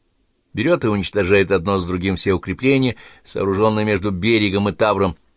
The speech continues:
в которых спрятаны бесчисленные сокровища, награбленные в Греции, Италии, Испании. Но, кончив это дело, римский полководец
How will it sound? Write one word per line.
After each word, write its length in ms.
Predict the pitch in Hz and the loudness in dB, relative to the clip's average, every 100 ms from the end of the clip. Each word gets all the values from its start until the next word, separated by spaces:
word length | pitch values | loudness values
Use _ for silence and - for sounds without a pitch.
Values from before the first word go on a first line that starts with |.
| _ | _
в 40 | - | -14
которых 320 | 82 90 87 | -8 -6 -4
спрятаны 460 | - 104 101 92 92 | -2 0 2 0 -2
бесчисленные 720 | 92 - - 117 - 107 104 | -2 -2 -2 0 0 0 -2
сокровища, 720 | - - - 117 107 - - - - | 0 -2 2 2 2 -4 -8 -12 -14
награбленные 560 | 92 92 98 92 90 87 | -8 -2 0 0 0 -2
в 100 | 76 | -2
Греции, 600 | 87 135 156 - - 87 | -2 0 0 -2 -6 -6
Италии, 460 | 80 110 123 113 90 | -4 0 0 -2 -6
Испании. 460 | - 110 107 92 _ _ _ _ _ _ _ _ _ - | -6 -4 -4 -6 _ _ _ _ _ _ _ _ _ -10
Но, 240 | - 85 | -4 -4
кончив 640 | 80 - 156 220 220 220 196 | -4 -2 2 2 2 -2 2
это 240 | 202 202 | 2 2
дело, 380 | 180 196 190 180 - _ _ _ | 2 2 2 0 -4 _ _ _
римский 440 | 160 185 202 - 190 | 0 0 2 -2 -2
полководец 720 | 175 156 175 175 165 - | -2 0 2 4 2 0